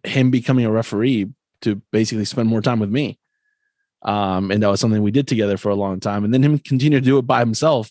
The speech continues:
when I left Del-, or Florida, or I, when I quit, uh, when I quit,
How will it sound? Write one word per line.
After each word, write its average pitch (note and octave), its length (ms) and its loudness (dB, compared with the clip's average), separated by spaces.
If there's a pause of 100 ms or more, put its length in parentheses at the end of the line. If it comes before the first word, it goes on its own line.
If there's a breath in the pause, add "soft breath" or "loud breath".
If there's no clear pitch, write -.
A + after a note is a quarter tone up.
(120)
when A#2+ 200 -2
I A#2+ 160 0
left B2 340 0 (160)
Del-, A2+ 300 -2
or A2 320 -2
Florida, A#2+ 380 0
or G#2 160 2
I, A2 80 4
when A2+ 180 -2
I A2+ 100 -6
quit, B2 280 -2 (200)
uh, G#2 340 2 (640)
when G2+ 120 -2
I G2+ 80 -2
quit, - 420 0